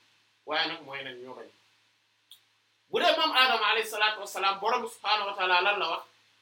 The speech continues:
Bi muy tàmbali wax ji, laata muy wax loolu, daf ni, "Wa laqad ahidna ila Adama min qablu fa nasiya wa lam najid lahu azma."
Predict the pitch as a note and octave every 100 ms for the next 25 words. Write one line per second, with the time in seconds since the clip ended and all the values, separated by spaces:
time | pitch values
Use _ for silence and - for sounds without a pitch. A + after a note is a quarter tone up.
0 | _ _ _ _ _ _ C3+ F#3 C#4 C4+
1 | B3+ B3+ G3+ G3 F#3 E3+ G3 C#4 B3+ A#3
2 | G3+ G3 F3+ E3 F3+ - F#3 F#3+ A#3+ B3+
3 | G#3+ F3 E3+ F3 D#3+ - D3 C#3+ F#3 G#3
4 | F#3+ - E3+ E3 D3+ D3 E3 - E3+ C#3+
5 | C#3+ - F#3+ G3 - C3 - _ _ _
6 | - D#3 A3+ A3+ G#3 F3 E3 D#3 C#3+ B2
7 | B2 E3 - -